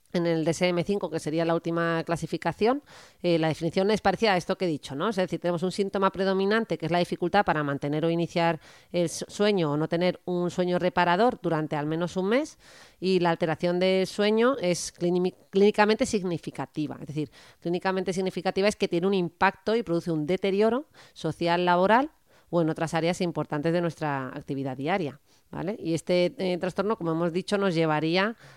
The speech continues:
a todas estas consecuencias, a las ies que le llamaba yo, a la irritabilidad, a la impulsividad, inestabilidad emocional, hiperactividad.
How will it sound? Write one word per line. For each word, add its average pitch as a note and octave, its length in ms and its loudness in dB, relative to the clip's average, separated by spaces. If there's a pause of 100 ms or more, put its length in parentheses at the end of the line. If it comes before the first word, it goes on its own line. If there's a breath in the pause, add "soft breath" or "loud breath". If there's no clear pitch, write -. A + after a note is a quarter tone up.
(100)
a E3+ 100 -4
todas E3+ 180 0
estas F#3+ 200 -2
consecuencias, G3 440 0
a F3+ 100 4
las E3+ 260 0
ies G#3+ 300 2
que F#3+ 100 -2
le F3+ 100 2
llamaba F3+ 280 6
yo, G3 100 4
a G3+ 40 6
la F#3 100 6
irritabilidad, F3 680 2
a - 40 4
la E3+ 80 2
impulsividad, F3 760 2
inestabilidad F3 500 2
emocional, F3+ 600 2
hiperactividad. F3 800 -2